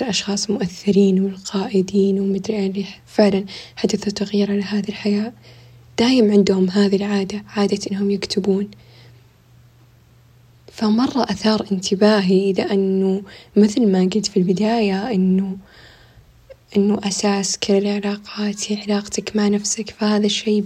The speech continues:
بنى علاقة جيدة مع ذاتهم، بدأوا يستكشفون ذواتهم، بدأوا يعرفون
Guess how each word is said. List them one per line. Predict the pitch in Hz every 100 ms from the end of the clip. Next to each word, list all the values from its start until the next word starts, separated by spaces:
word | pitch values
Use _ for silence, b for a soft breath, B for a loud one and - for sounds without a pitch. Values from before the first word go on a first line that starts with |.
| -
بنى | 208 208 214 208 B B B B B -
علاقة | 208 208 208 208
جيدة | 196 214 208 208
مع | 202 208 220
ذاتهم، | 208 208 202 202 208 208 208 B B -
بدأوا | 202 208 208
يستكشفون | 202 - 220 - 214 - 220 208
ذواتهم، | 208 202 202 202 208
بدأوا | 202 202 214
يعرفون | 220 208 202 - 214